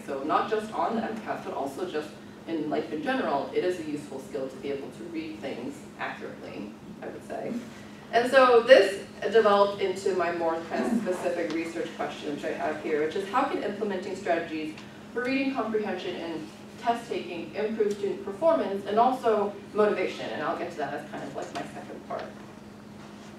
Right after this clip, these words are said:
So this is my first intervention that I delivered, and so I was thinking, "All right, we're gonna go back to this question that really tripped everybody up. We're gonna try to walk through it step by step." And so I had the students, you know, go back into the question, underline, you know, what's the important information,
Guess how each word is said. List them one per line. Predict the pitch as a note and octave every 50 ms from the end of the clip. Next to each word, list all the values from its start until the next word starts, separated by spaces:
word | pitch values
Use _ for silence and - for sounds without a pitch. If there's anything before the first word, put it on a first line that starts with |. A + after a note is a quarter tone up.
| - - - - - - - - -
So | - A#3+
this | C#4+ - -
is | G4 G4+
my | G4 F4+ F#4
first | - - A3+ A#3 - -
intervention | A3 G#3 - - F3+ F3 - G#3 - - F3
that | D#3+ D#3+
I | D#3 D#3+ E3+
delivered, | E3 D#3+ D#3+ D#3 C#3+ C#3+ D3+ D#3+ D#3+
and | F#3 G3+
so | G#3 G#3+
I | G#3+
was | G#3+ A3
thinking, | A3 G#3 G3+ G3 G#3
"All | - B3+ -
right, | B3+ - - - - -
we're | A3 C4
gonna | C#4+ E4 D#4+ -
go | D4+ D4 -
back | B3+ B3 B3+ -
to | -
this | C4+ C4 C4 -
question | - B3 - - - - G3+ F3+ E3
that | E3 E3 - F3
really | F3 E3+ E3+ E3+ E3+
tripped | - - - - -
everybody | F3 E3+ E3+ E3+ E3+ E3+ E3+ -
up. | - - - - - - - - - -
We're | G#3+ G#3+
gonna | A3+ A#3+ A#3 -
try | - A#3+
to | A3 G#3+ G3+
walk | - F#3+ F#3+ G3 G3 G#3 -
through | F#3+ F#3+ F#3 F3+
it | F3 E3 - -
step | - F#3 F3+ F3+ F3+
by | F3+ F3+ F3+
step." | F3+ - - D3 - - -
And | G3+ G3+ G3
so | G3
I | F#3+ G3
had | G3+ G3+ G#3
the | G#3+ G#3
students, | - - G3 G3 F#3+ F#3+ F#3+ - - - - - - -
you | - F3+
know, | F3 -
go | G#3 G#3 G#3+
back | A3 A3+ B3 - - C4
into | C4 A#3 A#3
the | A#3 G#3+
question, | - - G#3 - - - - G3 F3+ F3+ F3 E3 E3+
underline, | F3 F#3 G3 G3+ G3+ G#3 G3+ G3 F#3 F3+ F3+ F3 F3 F3 F3+
you | F3 D#3
know, | D3+ D3+
what's | D#3+ - - -
the | G#3+ G#3+
important | - - G3 F#3 F3 E3+
information, | E3+ F3 E3 F#3+ E3+ D#3 D3 D3+ - - - D3 C#3+ C#3+ C#3+ - - -